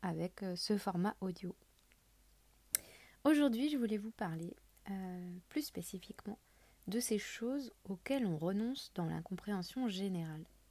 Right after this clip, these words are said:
Parce que c'est une question que je me suis posée il y a pas longtemps, euh, pour tout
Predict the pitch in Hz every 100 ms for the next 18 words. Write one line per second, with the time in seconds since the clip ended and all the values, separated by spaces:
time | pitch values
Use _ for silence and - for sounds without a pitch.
0 | - - - - - _ 208 - 269 226
1 | 185 208 202 240 247 208 175 165 - 196
2 | - 202 240 277 170 - 294 214 170 165
3 | - - - - - - - - - _
4 | _ - - - - - - 180 147 -